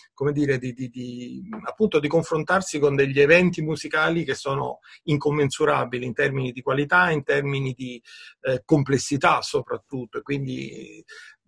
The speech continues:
per ognuno di questi eventi abbiamo chiara la sensazione che ci vuole energia, ci vuole dedizione, ci vuole studio, ci vuole pazienza. È, ma è un piacere,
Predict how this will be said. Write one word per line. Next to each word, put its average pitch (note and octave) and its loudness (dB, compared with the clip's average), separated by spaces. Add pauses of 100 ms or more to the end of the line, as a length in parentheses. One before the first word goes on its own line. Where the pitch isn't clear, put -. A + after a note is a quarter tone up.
(140)
per D3+ 4
ognuno E3+ 4
di D#3+ 2
questi D3 -2
eventi E3 4
abbiamo D3 2
chiara D#3+ 4
la C#3+ 2
sensazione D3 0
che C3+ 0
ci - -6
vuole C#3+ 2
energia, C3+ 0
ci D3 -2
vuole C#3+ 0
dedizione, C#3+ -4
ci C#3 -6
vuole C3 -2
studio, D3+ -2
ci C3+ -6
vuole C3+ 0
pazienza. C#3+ -4 (920)
È, C#3 -2
ma C3 -6
è F#3 0
un D#3+ 0
piacere, C3 0